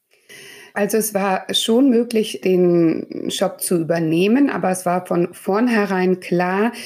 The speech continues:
dass die Technik, auf der dieser Shop basierte, nicht zukunftsfähig sein würde. Somit musste ich mich sehr kurzfristig mit einem neuen Shop-System auseinandersetzen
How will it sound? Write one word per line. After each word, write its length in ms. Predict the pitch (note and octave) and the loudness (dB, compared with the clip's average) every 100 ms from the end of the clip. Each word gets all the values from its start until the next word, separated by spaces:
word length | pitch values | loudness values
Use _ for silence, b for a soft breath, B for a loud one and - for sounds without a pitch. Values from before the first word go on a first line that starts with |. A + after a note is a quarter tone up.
| B - | B -6
dass 240 | F#3+ - | -4 -2
die 220 | F3+ F#3+ | -2 -2
Technik, 600 | - G3+ A3 A#3+ A#3+ A#3+ | -2 -4 0 2 0 0
auf 200 | F#3+ F#3+ | -4 -4
der 200 | - F#3 | 0 0
dieser 280 | F#3 F3+ F3 | 0 0 0
Shop 260 | - F#3 F#3 | 0 -2 -2
basierte, 800 | E3 D3 F3 A3+ A3+ G#3 G#3 G#3 B B - | -2 -2 0 -2 0 0 0 -2 B B -4
nicht 360 | F#3+ F#3+ G3+ - | 0 2 0 -2
zukunftsfähig 720 | F#3 F#3 F3+ - F#3 E3 D#3+ | -4 0 -2 -2 -2 -2 -2
sein 380 | D3+ D3 D3 C#3+ | -4 -2 -4 -2
würde. 380 | C#3+ C#3 D#3 D#3+ B B B | -2 0 -4 -6 B B B
Somit 280 | - G3 G3+ | 0 0 0
musste 220 | G#3 G#3 | -2 -2
ich 100 | F#3 | -2
mich 160 | F#3+ F#3+ | -2 0
sehr 140 | F#3 | -2
kurzfristig 800 | F3+ G#3 G#3+ - A3 - F#3 - | -2 -4 -4 -2 -2 -2 -4 0
mit 400 | F3+ F3 - - | 0 2 -2 -6
einem 600 | F3 E3+ E3+ E3 E3 E3 B B | -4 0 2 4 2 0 B B
neuen 380 | E3 E3 F3+ G3 | 0 2 2 0
Shop-System 880 | F#3 G3+ G3+ F3 - - D#3+ F3+ - | 0 -4 -2 -2 -4 -4 0 0 0
auseinandersetzen 1120 | E3 E3 E3 E3 F3+ G3 F#3+ F#3 F#3 G3 F#3+ | -4 -2 -2 0 2 0 0 -2 0 0 0